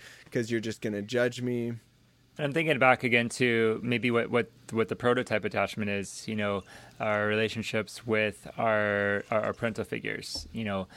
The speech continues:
Speaker 2: maybe a father figure, maybe a mother figure, maybe a set of father figures, uh, et cetera. And, you know, as, uh, one of, one of the first things you, you learn or, or, try, or have to figure out is, can I trust my parent or not?
Speaker 1: Mm-hmm.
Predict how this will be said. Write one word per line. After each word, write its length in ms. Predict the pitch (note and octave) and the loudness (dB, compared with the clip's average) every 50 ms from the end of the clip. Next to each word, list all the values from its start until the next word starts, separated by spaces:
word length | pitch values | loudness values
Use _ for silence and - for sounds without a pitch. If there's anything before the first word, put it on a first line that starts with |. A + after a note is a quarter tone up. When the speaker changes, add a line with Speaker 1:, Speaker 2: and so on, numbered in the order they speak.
| - - - - - | -20 -20 -20 -12 -6
Speaker 2:
maybe 220 | A2+ G#2+ G2+ A2+ G#2+ | -4 -2 -2 -2 -2
a 40 | |
father 260 | - A2 G#2 G#2 G2+ F#2+ | 0 0 0 0 0 -2
figure, 340 | - G#2 G2+ G2+ G#2 G2+ | -2 -2 0 2 0 0
maybe 220 | G2+ G2 G2 F#2+ G#2 | 0 -2 -2 -2 -2
a 20 | |
mother 240 | G2+ G2+ G2 G2+ F#2+ | -2 -2 -2 -2 -2
figure, 460 | - G2+ G2 G2 G2 G2 G2 G2 F#2+ | -2 -2 0 0 0 0 0 0 0
maybe 420 | F#2+ F#2+ F#2+ F#2 G2 G2 G2 F#2+ F2+ F2 G2+ | 0 -2 -2 -2 -2 -2 -2 -2 -4 -6 -8
a 80 | G#2 G#2 | -10 -10
set 240 | - - G2+ G2 | -8 -6 -6 -4
of 100 | G2+ G2 | -6 -6
father 260 | - G2+ G2 G2 G2 - | -4 -4 -4 -4 -4 -6
figures, 500 | - G2 F#2 G2 G2 G2 F#2 - - - | -6 -6 -4 -4 -4 -4 -6 -6 -8 -6
uh, 260 | G2+ G2+ G2 F#2+ F#2 F#2 | -4 -4 -4 -4 -4 -6
et 80 | - | -6
cetera. 320 | - G2+ F#2+ G2 F#2+ F#2 - - - - - - - - - - | -8 -6 -4 -4 -4 -6 -6 -10 -20 -20 -20 -20 -20 -20 -14 -8
And, 520 | - A2 A2 G#2+ G#2+ G#2 G2+ G2+ G2 F#2 - - - - - _ _ _ | -6 -4 -2 -2 -2 -2 -2 -2 -4 -4 -6 -10 -20 -20 -20 _ _ _
you 140 | - A#2+ A2 | -8 -6 -4
know, 240 | G2+ G2 F#2+ F#2 - - | -4 -4 -4 -6 -6 -4
as, 300 | A2+ A2 G2+ F#2 G2+ A2+ | -4 -4 -4 -4 -4 -2
uh, 380 | A2 G#2 G2+ G2+ G2 F#2+ F2+ - - G2 | 0 0 0 0 0 0 -2 -4 -6 -4
one 200 | G#2+ A#2 B2 B2 | 0 0 2 2
of, 80 | A#2 | 4
one 100 | B2 B2+ | 4 4
of 80 | C3 A#2 | 4 4
the 60 | A#2 | 2
first 240 | - B2 A#2 G#2+ - | 4 4 2 2 2
things 200 | A#2 A2 G#2 F#2 | -2 -2 -2 -2
you, 380 | G#2 G#2+ G#2+ G#2+ G#2 G#2 G#2 | 0 0 0 0 0 0 0
you 280 | G2+ G2 G2+ G#2 G2+ G2+ G2 | -2 -2 -2 -2 -2 0 0
learn 300 | G#2+ A#2 B2+ B2 A#2 A2 | 0 2 2 2 2 2
or, 80 | G2+ | 2
or, 320 | G2+ G2+ G2+ G#2 G#2 G#2 G2+ | 0 0 0 0 0 -2 -2
try, 180 | - - A#2 | -2 -2 -2
or 80 | A2+ G#2 | -2 0
have 160 | F#2+ G#2 G2+ - | -2 -2 -4 -4
to 60 | G2+ | -8
figure 300 | - - G#2 F#2 G#2+ A2 | -6 -6 -2 0 2 4
out 180 | A2+ G#2+ - | 4 4 2
is, 240 | - G#2 G#2 G2+ - | 0 -2 -2 -2 -4
can 260 | - - - A#2+ A#2 | -8 -4 0 0 2
I 120 | A2+ A2 G#2+ | 2 2 0
trust 400 | - - - A#2 G#2+ - - - | -2 -2 -2 -2 -2 -2 -2 -4
my 140 | G#2 G2+ G2 | -4 -4 -4
parent 440 | - - - A2+ A2+ G#2 G2 - | -6 -6 -4 -2 -2 -2 -2 -2
or 80 | - G2 | -4 -2
not? 240 | G2 G2 F#2+ F#2+ F#2 | -2 -2 -4 -6 -6
Speaker 1:
Mm-hmm. 220 | F#2 F#2 G2 G#2 | -6 -8 -8 -10